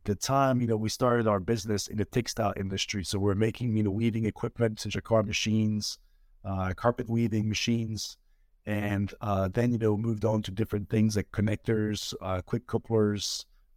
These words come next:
uh, quick mold changers, tool changers for any brands of robots. And the youngest division now is the robotics division, which we started in the eighties. Um, as of today, uh, we have way over six thousand people worldwide. Uh, we have,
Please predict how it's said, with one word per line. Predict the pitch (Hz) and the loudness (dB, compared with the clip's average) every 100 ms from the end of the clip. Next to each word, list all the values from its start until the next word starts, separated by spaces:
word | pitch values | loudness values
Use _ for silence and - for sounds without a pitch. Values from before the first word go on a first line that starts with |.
| - | -14
uh, | 101 95 95 | -10 -8 -4
quick | - 117 | -4 0
mold | 113 104 | 2 2
changers, | - 110 107 110 107 101 | 2 2 2 2 0 -2
tool | - 127 | 0 0
changers | 110 117 110 110 107 | 2 0 2 0 -2
for | - | -4
any | 104 104 | -4 -2
brands | 98 104 98 | 0 2 0
of | 87 | 0
robots. | 107 104 - - - - _ _ - _ - | -2 0 -2 -4 -10 -14 _ _ -20 _ -6
And | 107 98 | -2 0
the | 101 | 2
youngest | 120 123 110 | 2 2 0
division | 104 101 110 104 98 | 0 2 2 2 2
now | 104 101 | 4 4
is | 95 | 2
the | - | -4
robotics | 95 95 95 92 | -2 -2 -2 -4
division, | - 92 101 98 | -6 -2 0 0
which | 95 - | -4 -6
we | |
started | 90 101 98 85 | -6 -2 -2 -2
in | 92 90 - _ - | -8 -12 -18 _ -4
the | 110 | -2
eighties. | 98 87 - - - - _ _ _ | -2 -4 -8 -10 -16 -20 _ _ _
Um, | 98 87 98 | -6 -4 0
as | 120 127 | 2 2
of | 120 | 0
today, | - 120 131 139 143 143 | -4 2 4 4 4 0
uh, | 113 110 104 104 | -2 0 2 0
we | 104 107 | 0 0
have | 107 107 104 - | 2 2 0 -2
way | 131 117 | 0 2
over | 107 120 113 117 | 0 0 0 -2
six | - 127 | -2 -4
thousand | - 120 117 113 | 0 0 0 -2
people | 127 127 143 | -2 2 2
worldwide. | 123 135 143 156 170 - _ _ _ _ _ - | 2 2 2 2 -2 -8 _ _ _ _ _ -4
Uh, | 104 104 98 | 2 2 2
we | 113 113 | 0 2
have, | 104 110 110 104 101 - | 4 6 6 4 -2 -12